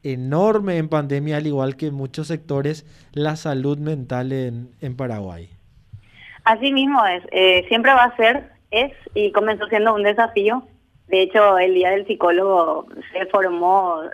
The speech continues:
Speaker 2: nada más y nada menos que porque un grupo de alumnos fue realmente quien impulsó el día, porque el veintiuno es el Día Internacional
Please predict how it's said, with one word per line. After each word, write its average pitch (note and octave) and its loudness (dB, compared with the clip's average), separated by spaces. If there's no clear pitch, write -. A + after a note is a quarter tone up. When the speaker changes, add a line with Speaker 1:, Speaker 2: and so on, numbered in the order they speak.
Speaker 2:
nada F3+ 2
más F#3+ 2
y G3+ -6
nada F#3+ 2
menos F#3 -6
que G3+ -2
porque F#3+ 0
un F3+ -2
grupo F#3 2
de F#3+ 4
alumnos F#3+ -4
fue E3+ 0
realmente E3+ 0
quien F#3 -8
impulsó F#3+ 2
el F#3+ 0
día, F#3 2
porque G3 0
el F#3 2
veintiuno G3 0
es A3+ 4
el B3 2
Día G#3+ 4
Internacional A#3+ 0